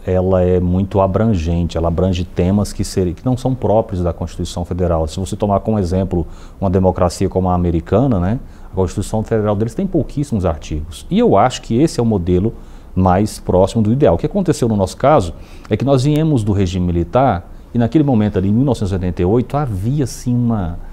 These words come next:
um descontrole, uma descoordenação do país,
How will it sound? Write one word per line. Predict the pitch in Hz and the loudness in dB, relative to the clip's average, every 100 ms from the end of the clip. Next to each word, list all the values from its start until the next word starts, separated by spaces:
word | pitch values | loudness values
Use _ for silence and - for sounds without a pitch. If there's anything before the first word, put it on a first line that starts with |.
| - - - - | -14 -16 -16 -6
um | 139 | -2
descontrole, | 117 143 - - 151 127 101 87 104 117 101 | 2 0 -2 -4 0 2 0 0 4 4 4
uma | 92 | 2
descoordenação | 95 139 - - 107 101 110 104 85 - 113 110 | 0 0 0 0 2 2 2 2 -2 -4 -2 0
do | 98 | -2
país, | - 85 85 110 98 76 - | 0 2 4 4 2 -2 -8